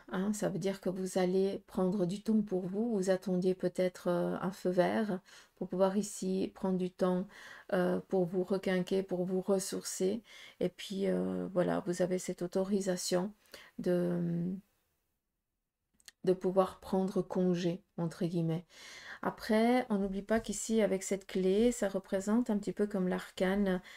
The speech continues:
treize. Ouais, je vous en parle souvent parce que moi, c'est, c'est mon arcane préféré, hein, dans le tarot de Marseille.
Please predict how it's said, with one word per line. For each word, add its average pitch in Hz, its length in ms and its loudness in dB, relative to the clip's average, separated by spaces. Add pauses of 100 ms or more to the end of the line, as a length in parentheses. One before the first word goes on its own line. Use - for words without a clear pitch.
(200)
treize. 196 720 4 (320)
Ouais, 196 160 2
je 208 120 -2
vous 220 160 2
en 214 100 6
parle 202 220 2
souvent 196 400 -2
parce 208 180 -6
que - 80 -2
moi, 202 140 0
c'est, 180 340 0
c'est 180 140 -4
mon 185 160 0
arcane 190 320 -2
préféré, 185 480 -2
hein, 180 100 0
dans 175 140 0
le 175 80 -2
tarot 180 240 -2
de 180 40 2
Marseille. 220 520 0